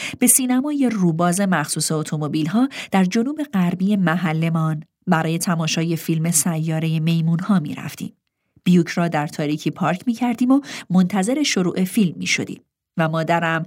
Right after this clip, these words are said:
مرغ و سیب زمینی سرخ شده ای را که از خانه آورده بود به ما می‌داد. من و کریگ شام را روی صندلی عقب می‌خوردیم و مراقب بودیم دست‌هایمان را با دستمال تمیز کنیم، نه با صندلی‌ها.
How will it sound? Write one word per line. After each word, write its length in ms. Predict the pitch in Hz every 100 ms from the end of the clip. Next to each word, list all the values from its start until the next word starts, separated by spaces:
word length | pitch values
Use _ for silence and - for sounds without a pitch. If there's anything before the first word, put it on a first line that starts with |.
| - - 202
مرغ 340 | 247 294 277
و 80 | 240
سیب 260 | - 196
زمینی 520 | 175 175 160 160 175 190
سرخ 280 | - 160
شده 240 | - 175 214
ای 100 | 247
را 120 | 160
که 140 | -
از 180 | 156 -
خانه 280 | - 160 151
آورده 440 | 151 156 156 165
بود 320 | 175 196 151 - _ 170
به 80 |
ما 160 | 156 135
می‌داد. 460 | 139 - - - _ _ _ -
من 140 | 233 330
و 40 | 370
کریگ 400 | - 180 170 - _
شام 280 | - - 277
را 100 | 262
روی 220 | 226 214
صندلی 480 | 214 190 160 151 165
عقب 460 | 170 165 165 180 -
می‌خوردیم 500 | 302 - 285 269 285
و 80 | 311 - - -
مراقب 420 | 165 160 160 180
بودیم 300 | 196 208 226
دست‌هایمان 800 | 214 190 147 - 165 175 190 214
را 100 | 226
با 140 | 214 185
دستمال 680 | 160 151 180 - 262 226
تمیز 420 | 156 170 147 147 -
کنیم، 320 | 139 - - _ _
نه 240 | 165 202 294
با 140 | 247
صندلی‌ها. 760 | - 165 135 131 165 160 160